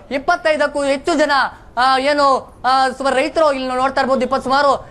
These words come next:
ಇಪ್ಪತ್ತೈದು ಸಾವಿರಕ್ಕೂ ಹೆಚ್ಚು ಜನ ಈಗಾಗಲೇ ಏನು ಬೆಂಗಳೂರು ಗ್ರಾಮಾಂತರ ಪ್ರದೇಶ ಏನಿದೆ, ಆ, ಆ ಪ್ರದೇಶಗಳಿಂದ ಮತ್ತು ದೇವನಹಳ್ಳಿ ಗ್ರಾಮಾಂತರ ಪ್ರದೇಶಗಳಿಂದ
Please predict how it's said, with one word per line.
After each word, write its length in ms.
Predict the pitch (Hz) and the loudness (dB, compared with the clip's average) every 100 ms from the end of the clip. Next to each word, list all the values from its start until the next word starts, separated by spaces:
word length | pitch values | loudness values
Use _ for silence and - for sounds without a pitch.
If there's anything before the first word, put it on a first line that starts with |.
| - | -14
ಇಪ್ಪತ್ತೈದು 500 | 254 311 330 302 294 | -4 -2 0 0 0
ಸಾವಿರಕ್ಕೂ 320 | 277 269 262 | 0 0 2
ಹೆಚ್ಚು 160 | 254 240 | 0 0
ಜನ 140 | 262 | -2
ಈಗಾಗಲೇ 760 | 262 254 254 320 302 208 - - | 0 2 2 2 0 -2 -8 -6
ಏನು 140 | 254 269 | -4 0
ಬೆಂಗಳೂರು 540 | 247 262 302 302 311 | 0 2 2 2 2
ಗ್ರಾಮಾಂತರ 480 | 254 247 262 262 277 | 0 0 0 0 0
ಪ್ರದೇಶ 320 | 262 254 262 | 0 0 0
ಏನಿದೆ, 640 | 254 247 262 285 262 - - - | 0 0 2 2 0 -6 -8 -2
ಆ, 80 | 262 269 - | 0 0 -2
ಆ 220 | 220 277 | -2 0
ಪ್ರದೇಶಗಳಿಂದ 560 | 302 285 285 277 262 254 | 0 0 -2 0 0 0
ಮತ್ತು 300 | 269 269 277 | -2 0 0
ದೇವನಹಳ್ಳಿ 360 | 220 285 302 294 | 2 2 0 0
ಗ್ರಾಮಾಂತರ 380 | 254 254 262 269 | 0 -2 -2 -2
ಪ್ರದೇಶಗಳಿಂದ 560 | 262 254 254 254 254 | 0 0 0 -2 0